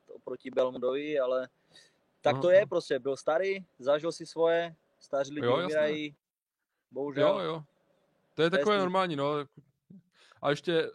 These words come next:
Speaker 2: tolik toho dokázal, jako kdyby, a teď, jak jsem se díval právě na ten film, na ten kousek,
Speaker 1: Ještě umře.
Speaker 2: tak mi přišlo, co? Je-,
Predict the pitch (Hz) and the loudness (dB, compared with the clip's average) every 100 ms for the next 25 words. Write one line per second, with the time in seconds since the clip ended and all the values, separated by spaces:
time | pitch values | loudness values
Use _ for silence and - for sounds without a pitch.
0 | - 160 156 160 143 135 147 143 139 135 | -4 -2 2 2 2 2 2 2 -2 -2
1 | 131 143 156 135 135 160 165 175 175 170 | -4 -2 0 2 2 0 -4 -4 -4 -2
2 | 165 160 160 160 156 156 143 156 151 139 | 0 2 2 2 0 -4 -4 -2 0 -2
3 | 139 139 131 123 165 - 120 - 127 127 | -4 -4 -4 -4 -4 -4 -10 -8 -10 -10
4 | 120 - 131 139 147 143 143 - _ _ | -12 -8 -6 -6 -10 -10 -10 -12 _ _
5 | _ _ _ _ _ - 160 196 _ _ | _ _ _ _ _ -6 -6 -6 _ _
6 | _ _ _ _ _ _ _ _ _ _ | _ _ _ _ _ _ _ _ _ _
7 | _ 135 | _ -12